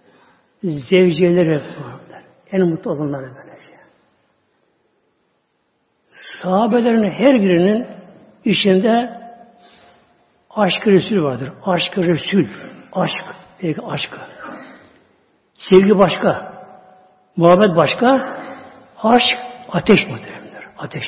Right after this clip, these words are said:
böyle. Aşık olan yüzü koyu sarı olur muhterem. Aşık olan yüzü. Hangi aşık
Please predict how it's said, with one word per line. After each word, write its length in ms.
böyle. 320
Aşık 420
olan 180
yüzü 580
koyu 220
sarı 160
olur 240
muhterem. 420
Aşık 360
olan 80
yüzü. 300
Hangi 420
aşık 340